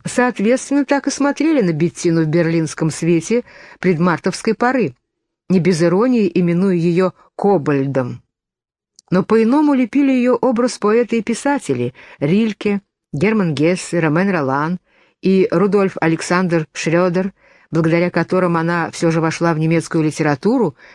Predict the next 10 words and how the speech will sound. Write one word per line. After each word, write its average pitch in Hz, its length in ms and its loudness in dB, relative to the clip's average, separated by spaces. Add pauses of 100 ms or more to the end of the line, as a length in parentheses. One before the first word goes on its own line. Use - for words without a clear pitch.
(100)
как 160 220 -2
одна 165 240 0
из 160 200 -2
выдающихся 170 840 -2
женщин, 175 600 -2 (280)
прославившихся 175 920 -2
силой 160 380 -2
своей 147 360 -2
любви. 127 460 -4 (1400)
Шредер 208 680 -2